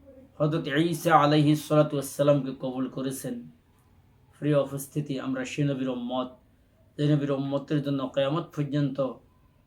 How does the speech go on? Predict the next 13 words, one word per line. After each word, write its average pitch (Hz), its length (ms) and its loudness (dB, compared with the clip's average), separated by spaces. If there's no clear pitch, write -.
তা'মুরুনা 143 600 0
বিল 131 180 -2
মা'রুফ 131 440 -2
ওয়া 131 100 -8
তানহাউনা 135 420 -2
আনিল 127 220 -2
মুনকার, 127 420 -4
সৎ 143 280 -6
কাজের 139 260 0
আদেশ 131 340 -4
এবং 131 220 -8
অসৎ 160 320 -8
কাজের 135 340 -2